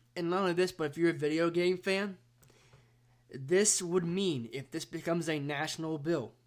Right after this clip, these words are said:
this would mean we can get our N C A A football game back. We can get our college football video game back. We can finally do it.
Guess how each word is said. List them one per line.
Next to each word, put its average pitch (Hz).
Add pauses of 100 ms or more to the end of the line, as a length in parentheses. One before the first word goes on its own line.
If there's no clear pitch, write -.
(1160)
this 170
would 180
mean 180 (1700)
we 143
can 139
get 165 (240)
our 147
N 180
C 180
A 165
A 160
football 160
game 151 (340)
back. 165 (240)
We 165
can 151
get 175
our 165
college 165
football 165
video 156
game 147
back. 160 (280)
We 170
can 165
finally 170
do 170
it. 180